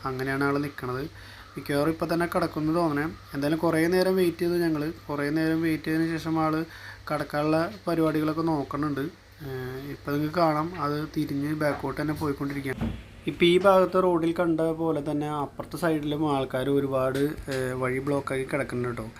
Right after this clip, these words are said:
ആന പോയിട്ട് വേണം ആൾക്കാർക്കൊക്കെ എല്ലാവരും പോകാനായിട്ട്. ഫോറസ്റ്റുകാരെല്ലാവരും ഫ്രണ്ടിൽ തന്നെയുണ്ട്. അപ്പോൾ ഏതായാലും ആൾ ഇപ്പം തന്നെ കടന്നു പോകും. കാരണം, ഏഹ്, വണ്ടിയെല്ലാം ബ്ലോക്ക് ചെയ്ത് നിന്നുകൊണ്ട് തന്നെ കടന്നു പോകും.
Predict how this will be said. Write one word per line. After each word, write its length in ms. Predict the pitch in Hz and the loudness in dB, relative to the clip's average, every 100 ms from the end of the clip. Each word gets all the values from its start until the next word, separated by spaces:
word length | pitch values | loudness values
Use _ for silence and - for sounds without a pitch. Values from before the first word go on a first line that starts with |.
| - - - - 131 | -14 -14 -10 0 2
ആന 240 | 127 139 143 | 2 0 2
പോയിട്ട് 300 | 156 143 143 147 | 2 2 2 0
വേണം 200 | 147 147 | 0 0
ആൾക്കാർക്കൊക്കെ 480 | 143 139 135 139 139 | 0 0 -4 -4 -4
എല്ലാവരും 260 | 139 139 143 | 0 0 -2
പോകാനായിട്ട്. 560 | 143 127 127 135 127 139 139 - | -2 -2 -2 -2 -2 -4 -8 -4
ഫോറസ്റ്റുകാരെല്ലാവരും 760 | 135 127 123 123 139 139 139 147 | -2 -2 -2 -2 0 0 0 -2
ഫ്രണ്ടിൽ 280 | 147 135 131 | -4 -4 -2
തന്നെയുണ്ട്. 340 | 143 139 131 147 - - - - - | 0 0 -2 -6 -8 -16 -16 -16 -8
അപ്പോൾ 140 | 131 143 139 | 0 2 4
ഏതായാലും 300 | 143 156 160 | 2 4 6
ആൾ 100 | 156 160 170 170 160 | 6 4 2 0 -4
ഇപ്പം 180 | 160 160 | -6 -2
തന്നെ 140 | 160 165 | 0 0
കടന്നു 240 | 170 147 156 | 0 0 -2
പോകും. 200 | 151 147 156 147 | -2 -4 -4 -2
കാരണം, 320 | 135 135 147 156 - 151 | -2 0 -2 -4 -8 -4
ഏഹ്, 160 | 143 139 | -2 0
വണ്ടിയെല്ലാം 380 | 135 131 139 143 147 | -2 0 0 0 0
ബ്ലോക്ക് 240 | 143 - 143 | -2 -2 0
ചെയ്ത് 160 | 139 147 | 0 2
നിന്നുകൊണ്ട് 280 | 143 139 139 | 0 0 2
തന്നെ 160 | 143 143 143 | 0 0 -2
കടന്നു 220 | 131 135 | -2 -4
പോകും. 100 | 135 | -4